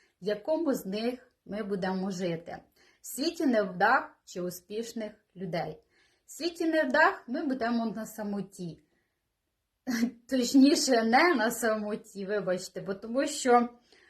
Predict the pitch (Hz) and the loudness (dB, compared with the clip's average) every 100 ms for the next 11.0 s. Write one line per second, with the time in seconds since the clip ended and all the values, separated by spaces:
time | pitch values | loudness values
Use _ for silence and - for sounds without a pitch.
0 | - 233 302 - - - 226 240 254 254 | -4 2 4 4 0 0 -4 2 2 2
1 | 196 - 185 240 220 233 226 226 233 214 | -2 -2 0 2 4 4 4 2 -2 -6
2 | - 247 269 269 262 208 - - _ 233 | -8 -6 -4 -2 0 -2 -6 -18 _ -4
3 | 233 - 180 214 285 294 202 - _ _ | -4 -6 -2 0 0 0 -4 -6 _ _
4 | _ _ _ - - 247 240 202 208 - | _ _ _ -4 4 6 6 4 0 -4
5 | 185 190 202 247 247 190 165 - 190 175 | -4 2 4 4 2 -2 -6 -10 -14 -8
6 | - 285 294 - - 190 214 226 196 262 | 2 4 2 -2 -10 -6 0 2 2 0
7 | 294 - 254 214 - - 302 277 269 208 | -2 2 2 2 -6 -6 -4 2 4 4
8 | 254 208 233 233 196 185 170 175 190 185 | 0 2 4 4 2 0 -2 -4 -6 -4
9 | 226 254 - _ _ _ _ _ _ 196 | -4 -4 -8 _ _ _ _ _ _ -6
10 | 185 208 208 302 302 294 277 277 269 262 | 0 2 2 2 0 -4 0 2 2 0